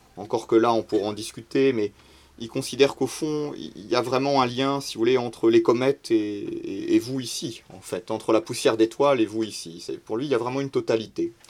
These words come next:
Alors, par contre, euh, il y a une survivance de l'individu à travers, euh, c'est pas seulement sa lignée, parce que c'est pas un sujet qui l'obsède pour les raisons familiales qu'on, enfin,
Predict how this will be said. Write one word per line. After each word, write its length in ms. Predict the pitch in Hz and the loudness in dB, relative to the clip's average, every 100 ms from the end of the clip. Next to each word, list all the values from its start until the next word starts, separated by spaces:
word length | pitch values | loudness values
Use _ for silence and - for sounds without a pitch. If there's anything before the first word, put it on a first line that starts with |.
| - - - - - | -20 -20 -20 -20 -2
Alors, 280 | 107 123 - | 4 4 4
par 180 | 139 - | -2 -2
contre, 360 | 190 190 - | -4 -4 -2
euh, 880 | 139 131 127 127 127 127 123 123 123 | 0 2 2 0 0 -2 -2 -4 -4
il 80 | 123 | 4
y 40 | 143 | 4
a 20 | |
une 100 | 156 | 4
survivance 1000 | - 165 139 139 156 170 175 - - - - - - - - - - - - - - | 2 2 2 -2 0 0 0 -6 -10 -14 -18 -20 -20 -20 -20 -20 -20 -20 -20 -20 -6
de 140 | 113 151 | 6 8
l'individu 680 | 143 135 127 120 131 156 | 8 2 -4 -8 0 4
à 80 | 120 | 4
travers, 580 | - 113 120 127 131 120 | 4 2 4 2 2 0
euh, 400 | 107 104 104 80 - - | 0 2 0 -4 -12 -14
c'est 180 | - - | -8 -4
pas 120 | 170 | 0
seulement 340 | - 139 147 | 2 2 2
sa 200 | - 139 | 2 2
lignée, 480 | 139 139 139 143 139 _ _ _ _ _ - | 2 0 2 2 0 _ _ _ _ _ -14
parce 140 | - | -8
que 80 | 113 | -4
c'est 160 | 117 | -2
pas 100 | 113 | 0
un 80 | 143 | -2
sujet 300 | - 117 123 | -4 -4 -4
qui 120 | - 113 | 2 2
l'obsède 360 | 113 - 139 | 4 2 -2
pour 180 | - 104 | -2 -2
les 80 | 104 | 2
raisons 280 | 107 123 123 | 2 -2 -4
familiales 480 | 110 110 113 117 | -4 0 2 2
qu'on, 100 | 113 | -2
enfin, 220 | - 104 | -10 -12